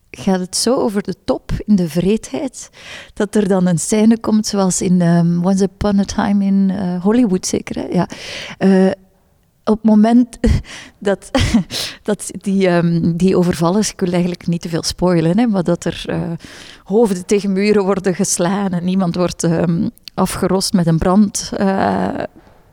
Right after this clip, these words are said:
apparaat. Ja, ik verwacht eigenlijk van mezelf dat ik dan met mijn handen voor mijn ogen ga zitten, maar ik begin heel de tijd te lachen en te lachen. Ik vind het zo grappig. Dus ja, dat is gewoon een, een deel van mij, <laughs> dat ik me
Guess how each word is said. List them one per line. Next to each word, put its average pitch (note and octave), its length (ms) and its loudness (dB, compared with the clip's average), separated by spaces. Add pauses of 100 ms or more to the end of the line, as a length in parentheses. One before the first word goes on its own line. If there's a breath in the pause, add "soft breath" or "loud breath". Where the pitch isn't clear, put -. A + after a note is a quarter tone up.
apparaat. G#3 600 -2 (800 loud breath)
Ja, G#3+ 200 0
ik - 160 -6
verwacht B3 420 0
eigenlijk D4 280 0
van A3+ 120 2
mezelf G#3 360 2
dat A#3+ 120 -2
ik G3+ 120 0
dan G3+ 400 0
met G3+ 200 2
mijn G3 140 4
handen B3+ 280 4
voor B3 180 2
mijn F#3+ 280 2
ogen B3+ 280 0
ga C#4 140 0
zitten, C#4 220 -4
maar G#3+ 100 -4
ik G#3 120 -6
begin A#3 260 2
heel B3 320 0
de B3 120 -2
tijd G#3+ 160 -2
te G3 100 0
lachen F#3+ 440 -2
en G3 140 0
te F3 120 -4
lachen. F#3 280 -4
Ik - 100 -12
vind - 180 -14
het - 100 -8
zo - 240 -4
grappig. - 560 -4 (640 loud breath)
Dus - 260 -4
ja, F#3 240 -4
dat F3 120 -4
is F#3+ 160 -8
gewoon E3+ 260 -6
een, D#3+ 240 0
een E3+ 120 2
deel E3+ 200 -2
van E3+ 200 2
mij, F#3+ 300 2
<laughs> - 40 -14
dat A#3+ 180 2
ik A3 100 -4
me A#3+ 200 4